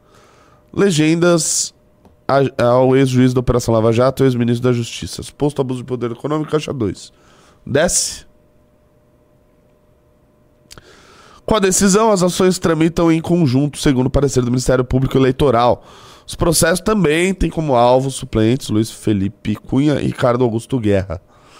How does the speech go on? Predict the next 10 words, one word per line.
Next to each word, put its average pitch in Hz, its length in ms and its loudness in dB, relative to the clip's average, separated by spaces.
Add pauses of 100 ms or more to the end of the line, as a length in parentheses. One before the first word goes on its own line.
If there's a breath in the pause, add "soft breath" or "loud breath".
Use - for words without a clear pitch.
(580 loud breath)
A - 120 -2
defesa 143 500 2
da 123 100 2
chapa 127 380 2
nega 120 280 2
todas 120 220 0
as 127 40 4
imputações. - 680 -2 (800 soft breath)
Pessoal, 240 380 0
assim, 185 320 -2